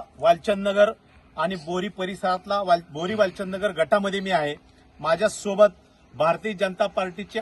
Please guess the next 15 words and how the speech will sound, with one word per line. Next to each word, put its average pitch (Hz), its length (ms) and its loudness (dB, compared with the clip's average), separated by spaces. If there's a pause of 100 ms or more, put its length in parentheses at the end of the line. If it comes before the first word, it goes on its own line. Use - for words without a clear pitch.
अधिकृत 185 340 -8 (340)
जिल्हा 175 220 6
परिषद 220 400 0 (340)
बोरी 185 300 -4
वालचंदनगरचे 208 720 -2
उमेदवार 208 400 0 (420)
कुमारी 196 340 0
ॲडव्होकेट 202 460 0
अमृता 202 540 2 (120)
राजकुमार 196 600 -2
भोसले 170 380 -4
आहेत. 180 140 2 (720)
त्याचबरोबर 202 580 2 (360)
बोरी 185 300 -4
गणाचे 202 500 0